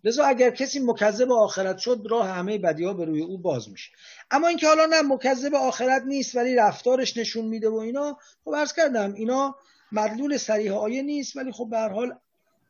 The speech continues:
این آیات که قوانین، اه، قراردادی نیست، بیان واقعیت عالمه. خب اگر، اه، در اون حدی نباشه انشاءالله که انسان رو به مقام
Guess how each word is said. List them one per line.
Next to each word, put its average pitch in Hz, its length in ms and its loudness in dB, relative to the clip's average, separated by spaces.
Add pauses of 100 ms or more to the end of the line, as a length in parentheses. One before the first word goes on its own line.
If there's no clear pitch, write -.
این 240 200 -2
آیات 202 560 0
که 247 420 -2 (160)
قوانین، 165 560 -4 (920)
اه، 143 320 -6 (280)
قراردادی 160 640 0
نیست، 233 560 -6
بیان 269 400 -2
واقعیت 233 540 -2
عالمه. 156 640 -6 (840)
خب 185 320 -6
اگر، 202 360 2
اه، - 840 -10
در 151 260 -2
اون 208 100 -2
حدی 190 300 -2
نباشه 226 380 -2
انشاءالله 151 540 -6
که 156 160 -12
انسان 147 340 -10
رو 147 60 -8
به 143 120 -10
مقام 143 500 -8